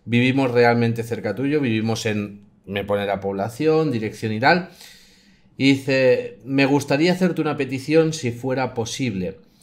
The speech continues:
En casa no estamos económicamente muy bien y queremos regalarle al niño un P C para que pueda hacer todos sus trabajos y pueda jugar algún juego.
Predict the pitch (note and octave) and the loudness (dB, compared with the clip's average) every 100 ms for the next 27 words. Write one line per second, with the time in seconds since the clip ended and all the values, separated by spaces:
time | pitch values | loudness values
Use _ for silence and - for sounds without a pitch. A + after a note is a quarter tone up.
0 | _ - B2 B2+ D#3+ F3 E3+ D3+ D3+ D3 | _ -6 -2 2 2 4 2 2 -2 -4
1 | - C3+ C#3 C#3 - A#2+ A#2+ A#2 A#2+ B2+ | 0 0 0 -2 -4 -6 -2 -2 -2 -2
2 | A#2 A2+ A#2 A#2+ A2 A2 G#2+ F#2+ F2+ E2 | -4 -2 -2 -2 -2 -2 -2 -2 -4 -6
3 | - _ _ A#2 A#2 B2+ D3+ D#3 D3+ C#3 | -18 _ _ 0 6 6 4 2 0 0
4 | C3 B2 A#2 A2+ A#2 D3 D#3 D3+ - B2+ | 2 2 0 -2 -2 -2 0 -2 -4 -6
5 | B2+ A#2+ A#2 C3+ D3 D3 A#2+ C3 C3 C#3 | -2 -2 -2 -4 -4 -4 -4 -4 -4 -6
6 | A#2+ A#2+ A#2 A#2 A2 - G#2+ A2 C#3+ C#3 | 0 0 0 -2 -8 -6 -8 -6 -8 -6
7 | C#3+ C3+ B2 A#2+ B2 - - C#3 - A#2+ | -2 0 -2 -2 -6 -6 -6 -8 -2 0
8 | A#2 A2+ - G#2 G2+ G2 F#2+ F#2 C3 A#2+ | 0 -2 -6 -6 -6 -6 -6 -4 0 0
9 | F#2 F2 | 0 -6